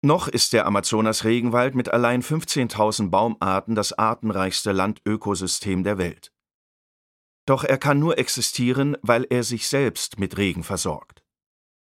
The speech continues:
Luftströme wehen vom Atlantik her Feuchtigkeit über das Amazonasbecken,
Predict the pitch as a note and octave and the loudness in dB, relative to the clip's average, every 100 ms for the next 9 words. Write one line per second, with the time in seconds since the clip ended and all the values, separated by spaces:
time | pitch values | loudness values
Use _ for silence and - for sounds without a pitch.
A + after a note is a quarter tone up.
0 | _ _ _ - D#3+ D#3+ - - B2 A2+ | _ _ _ 2 2 2 -6 2 4 4
1 | G#2+ A#2 A#2+ A2 A2 - A#2+ A2+ A#2+ B2 | 4 2 2 0 0 0 0 2 2 0
2 | G#2+ - G#2 - A#2+ B2 G#2 - G2 G2 | -4 0 -2 2 0 0 -6 -4 0 0
3 | - G2 F#2+ F#2 - F#2+ F#2+ - A#2 G#2+ | -2 -2 0 -2 -2 -2 -2 0 0 0
4 | G2 G#2+ G#2 A#2 A2+ | 0 -2 0 -2 -2